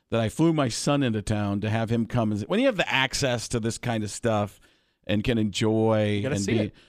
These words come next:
Speaker 1: i-, it's just there's re-, real great camaraderie, and a couple, there's coaches that are from the Wisconsin area and stuff too. So that was pretty cool, and kinda hit it off in that way. You had stuff to talk about. So I really liked it. I, I like 'em all. I,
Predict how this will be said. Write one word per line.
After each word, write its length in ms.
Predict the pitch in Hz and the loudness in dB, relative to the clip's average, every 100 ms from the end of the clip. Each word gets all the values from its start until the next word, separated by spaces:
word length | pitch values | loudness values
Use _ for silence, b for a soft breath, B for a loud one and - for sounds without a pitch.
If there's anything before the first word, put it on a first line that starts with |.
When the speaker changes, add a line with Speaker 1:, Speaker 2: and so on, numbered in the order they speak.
| b b b 135 | b b b 0
Speaker 1:
i-, 40 | |
it's 340 | 151 143 175 | 2 2 2
just 160 | 208 180 | 0 2
there's 160 | 196 175 | 0 2
re-, 200 | 196 - | 0 2
real 160 | 180 208 | 2 2
great 300 | 123 139 - | 2 0 2
camaraderie, 680 | 147 131 117 120 123 143 | 0 2 2 0 0 0
and 80 | 135 | 0
a 40 | 117 | 0
couple, 220 | 143 - | -2 0
there's 200 | 123 104 | -2 0
coaches 460 | - 131 127 135 117 | 0 -2 0 -4 -2
that 140 | 117 | -2
are 40 | 113 | -2
from 180 | 120 | -2
the 40 | 113 | -2
Wisconsin 540 | 107 - 113 117 120 | -2 -2 -2 0 0
area 240 | 113 113 113 | 2 2 0
and 100 | 107 | 0
stuff 260 | 120 104 | 0 0
too. 320 | - 120 139 | 0 2 2
So 180 | 147 107 | -2 -4
that 140 | 113 113 | -4 -4
was 140 | 117 | -6
pretty 240 | 131 120 | -4 -4
cool, 360 | - 123 123 123 | -2 0 2 0
and 80 | 98 B B B B | -4 B B B B
kinda 280 | - 120 107 | -2 0 2
hit 160 | 117 113 | 2 0
it 100 | 110 | 0
off 260 | 110 107 | 0 -2
in 100 | 107 | -2
that 200 | 113 110 | -2 -2
way. 180 | 107 113 | -2 -2
You 80 | 107 | -2
had 120 | 104 | -2
stuff 200 | - 107 | -4 -6
to 60 | 95 | -4
talk 300 | 113 107 101 | 0 0 0
about. 340 | 107 117 123 139 | 0 0 0 -4
So 160 | 160 - B B B | -6 -8 B B B
I 80 | 220 | -2
really 200 | 311 339 | 2 4
liked 240 | 330 330 - | 4 2 -4
it. 100 | - | -4
I, 140 | 170 | -4
I 100 | 262 | -2
like 220 | 302 254 151 | 0 0 0
'em 140 | 120 | -2
all. 60 | 107 | 0
I, 160 | 139 | -2